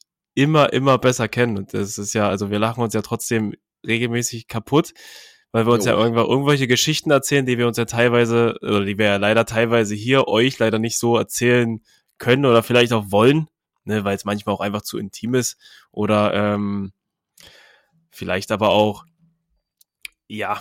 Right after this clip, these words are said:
Speaker 1: keine Ahnung, vielleicht auch, wie wollen wir es ausdrücken? Es passt einfach nicht hier rein. Es passt nicht in die, in, in dieses Format, sag ich mal. Und,
Speaker 2: Ja, es
Speaker 1: ähm,
Speaker 2: ist
Speaker 1: von,
Speaker 2: halt
Speaker 1: von
Speaker 2: nicht,
Speaker 1: daher
Speaker 2: nicht jugendfrei, muss man sagen, ne? Das ist halt so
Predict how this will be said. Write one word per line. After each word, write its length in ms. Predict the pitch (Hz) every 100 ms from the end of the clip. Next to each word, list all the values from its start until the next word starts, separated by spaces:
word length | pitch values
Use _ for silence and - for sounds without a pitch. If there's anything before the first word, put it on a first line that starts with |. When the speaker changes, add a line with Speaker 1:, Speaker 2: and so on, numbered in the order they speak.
| -
Speaker 1:
keine 240 | - 107 98
Ahnung, 240 | 104 104
vielleicht 360 | - 104 104 104
auch, 300 | 104 101 - - - - - - - - - - _ _ _
wie 120 | 101
wollen 140 | 107 113
wir 60 |
es 120 | 110 80
ausdrücken? 540 | 120 - 110 101 95 _ -
Es 160 | 123 -
passt 260 | 131 143
einfach 220 | 123 107
nicht 140 | 104 -
hier 120 | 98
rein. 240 | 85 87 -
Es 140 | - -
passt 260 | 123 -
nicht 160 | 123 110
in 260 | 107 107 -
die, 80 | 110
in, 60 |
in 140 | 107 113
dieses 280 | 117 123 -
Format, 500 | 107 107 135 156 -
sag 200 | 139 131
ich 120 | 120
mal. 280 | 123 127 123 _ - - - _ -
Und, 280 | 107 110 110
Speaker 2:
Ja, 220 | 92 95
es 300 | 104 104 104
Speaker 1:
ähm, 260 | 104 101 - _
Speaker 2:
ist 140 | -
Speaker 1:
von, 120 | 110 104
Speaker 2:
halt 120 | 104
Speaker 1:
von 100 | 110
Speaker 2:
nicht, 100 | 101
Speaker 1:
daher 460 | 101 104 110 107
Speaker 2:
nicht 80 | 107
jugendfrei, 480 | 127 127 - 90 85
muss 180 | 87 90
man 160 | 85
sagen, 280 | 80 78 82
ne? 100 | 92
Das 160 | 90 87
ist 160 | 92
halt 160 | 95 85
so 380 | 92 90 87